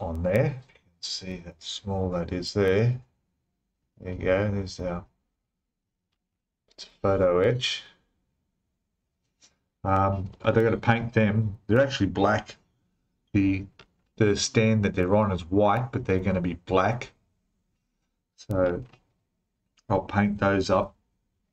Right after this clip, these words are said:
And, uh, when I've done that side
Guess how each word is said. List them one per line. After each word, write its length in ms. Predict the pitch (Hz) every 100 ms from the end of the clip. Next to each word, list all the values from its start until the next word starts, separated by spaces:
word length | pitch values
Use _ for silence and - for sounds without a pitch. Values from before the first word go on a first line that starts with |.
| _ _ _ _ _ _ _ _ _ _ _
And, 460 | 110 110 110 113 113
uh, 480 | 113 113 113 113 113 - _ _ _ _ _ _ _
when 160 | 123 120
I've 140 | 110
done 340 | 123 117 110 98
that 260 | 113 117
side 600 | - - 113 110 104 107